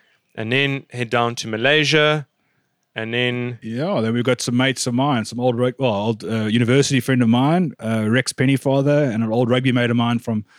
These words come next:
Speaker 2: from Asia, same club that I know Vinno from, who we mentioned before. They both, uh, been living in Malaysia a long time. So looking forward to spending some days riding with them.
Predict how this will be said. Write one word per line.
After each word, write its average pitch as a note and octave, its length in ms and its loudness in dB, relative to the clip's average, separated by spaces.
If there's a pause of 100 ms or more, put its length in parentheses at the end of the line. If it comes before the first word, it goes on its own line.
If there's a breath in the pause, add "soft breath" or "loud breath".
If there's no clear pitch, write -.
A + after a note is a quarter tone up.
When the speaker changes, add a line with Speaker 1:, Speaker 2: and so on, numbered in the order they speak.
(140 soft breath)
Speaker 2:
from A2+ 160 -6
Asia, C3+ 440 2
same B2+ 280 0
club B2 260 0
that A#2 120 0
I A2+ 100 2
know A2+ 320 2 (520 loud breath)
Vinno C#3 340 4
from, C3+ 240 2
who A#2+ 100 6
we A#2 100 4
mentioned A#2+ 300 2
before. B2+ 360 2
They A#2+ 120 2
both, A2+ 380 -2
uh, G#2+ 240 0
been G#2+ 180 -4
living A2 200 2
in G#2 60 2
Malaysia G#2+ 380 2
a - 20 2
long G#2+ 220 2
time. B2 340 0 (580 soft breath)
So - 140 -4
looking A2+ 160 0
forward A2 160 2
to G#2+ 60 -4
spending A2+ 220 0
some G#2 140 -2
days G#2+ 320 0
riding G#2 240 -2
with F#2+ 120 -4
them. C#3 320 0